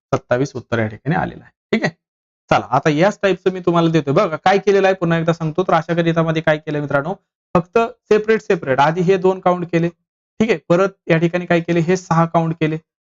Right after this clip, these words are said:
हे सहा काउंट केले आणि परत हे दोन काउंट केले. असे सेपरेट सेपरेट या ठिकाणी काउंट केलेले आहेत. आता त्याच पद्धतीने अजून मी तुम्हाला काय करतो, एक तुम्हाला सोडवायला या ठिकाणी देतो. तर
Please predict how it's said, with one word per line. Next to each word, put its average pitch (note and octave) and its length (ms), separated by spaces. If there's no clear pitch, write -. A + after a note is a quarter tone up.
हे D#3+ 80
सहा D#3 220
काउंट D3+ 320
केले D3+ 160
आणि D3 100
परत G3 260
हे F3 60
दोन D3+ 200
काउंट A#2+ 240
केले. - 220
असे F3+ 240
सेपरेट D3 360
सेपरेट C3+ 320
या B2+ 60
ठिकाणी B2+ 300
काउंट A#2 260
केलेले A2 320
आहेत. A#2 120
आता C3 160
त्याच E3 220
पद्धतीने E3 420
अजून E3 240
मी G3 80
तुम्हाला E3 260
काय D3+ 160
करतो, D3 240
एक D#3+ 240
तुम्हाला E3+ 260
सोडवायला C#3+ 400
या C3 60
ठिकाणी B2 260
देतो. C3 320
तर C#3 40